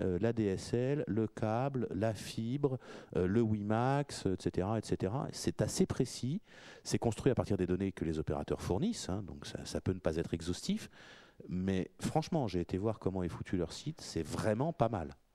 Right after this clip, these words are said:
Donc si tu te dis par exemple où est-ce qu'il faut que je déménage pour avoir de la fibre et quels seront les opérateurs fibres présents, euh, voilà, là t'as de l'info. Et même avec des prévisions de date de couverture.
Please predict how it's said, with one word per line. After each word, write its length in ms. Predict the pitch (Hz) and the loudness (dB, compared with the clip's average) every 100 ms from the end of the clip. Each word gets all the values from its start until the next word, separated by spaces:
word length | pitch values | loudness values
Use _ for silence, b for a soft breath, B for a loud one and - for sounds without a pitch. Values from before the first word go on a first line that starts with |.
| _ _ b b b b - | _ _ b b b b -4
Donc 120 | 90 | -2
si 220 | - 113 | -2 -2
tu 220 | 107 120 | 0 -2
te 100 | 107 | 2
dis 240 | 117 113 139 | 2 2 0
par 180 | 98 95 | 2 2
exemple 440 | 98 117 120 - | 2 0 0 2
où 180 | 85 101 | 2 2
est-ce 100 | 110 | 0
qu'il 120 | 107 | -2
faut 120 | - | 0
que 120 | - | 0
je 60 | 95 | 0
déménage 380 | 98 98 104 101 | 0 0 0 0
pour 160 | 90 | 0
avoir 160 | 82 85 | 2 2
de 80 | 85 | 2
la 120 | 82 | 2
fibre 360 | - - 104 - | 0 -2 0 0
et 100 | - | -4
quels 220 | - 131 | 0 0
seront 280 | - - 110 | 2 2 2
les 120 | 101 | 2
opérateurs 460 | 87 - 82 82 85 | 0 0 0 0 -2
fibres 280 | - 87 80 | -2 -2 -2
présents, 380 | - 82 120 208 B B B B B _ - | 0 0 0 -4 B B B B B _ -4
euh, 400 | 78 71 69 69 - - - - - - - | -2 0 -2 -4 -4 -6 -6 -6 -8 -10 -4
voilà, 260 | 90 76 71 | -2 0 2
là 180 | 87 | 2
t'as 120 | 117 82 | 2 0
de 80 | |
l'info. 260 | 78 101 - - - 110 - _ _ _ _ _ _ b b b - | 0 -2 -6 -12 -20 -20 -20 _ _ _ _ _ _ b b b 0
Et 140 | 90 | 2
même 220 | 104 120 | 2 2
avec 200 | 95 92 | 2 2
des 140 | 82 90 | 0 -2
prévisions 720 | - - 117 98 104 101 120 | -2 2 2 2 -2 0 0
de 80 | 107 | 2
date 200 | 104 98 | 0 2
de 80 | |
couverture. 580 | 90 - 104 - 113 85 | -2 2 0 0 0 0